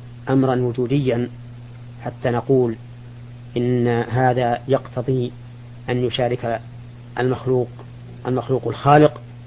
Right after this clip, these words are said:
في علوه عز وجل. والواجب على الإنسان أن يؤمن إيمانا قطعيا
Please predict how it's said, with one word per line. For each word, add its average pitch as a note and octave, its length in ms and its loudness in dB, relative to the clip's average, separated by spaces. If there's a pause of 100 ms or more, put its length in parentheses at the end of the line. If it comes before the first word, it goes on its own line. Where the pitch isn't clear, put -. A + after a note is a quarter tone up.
(640)
في B2+ 140 2
علوه C3 340 2 (300)
عز A#2 140 -2
وجل. A2+ 280 -2 (1800)
والواجب C#3 480 10 (1120)
على A#2+ 160 0
الإنسان B2+ 520 2
أن B2+ 120 0
يؤمن C#3 360 6 (880)
إيمانا B2+ 560 4 (640)
قطعيا C3 680 4